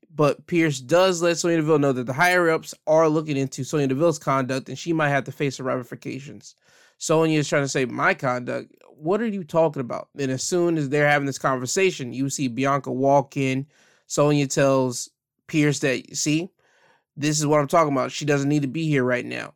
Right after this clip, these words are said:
And then Bianca saying, "I'm here to pay my fine." Sonya tries to tell him that she can pay on, uh, Venmo or PayPal or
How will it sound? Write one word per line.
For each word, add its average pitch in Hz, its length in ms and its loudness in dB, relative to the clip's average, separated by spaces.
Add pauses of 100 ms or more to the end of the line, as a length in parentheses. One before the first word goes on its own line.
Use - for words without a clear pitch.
And 143 120 -4
then 131 180 -2
Bianca 143 440 -2
saying, 135 260 -4
"I'm 147 180 -4
here 151 140 0
to 135 60 -4
pay 143 220 -2
my 135 180 0
fine." 131 480 -2 (640)
Sonya 151 300 0
tries 143 200 2
to 131 80 -6
tell 156 140 4
him 139 80 2
that 123 180 -2
she 135 200 -2
can 127 100 -2
pay 143 300 2
on, 135 300 0
uh, 127 380 -4 (680)
Venmo 151 500 4
or 139 140 4
PayPal 131 720 2
or 127 340 -6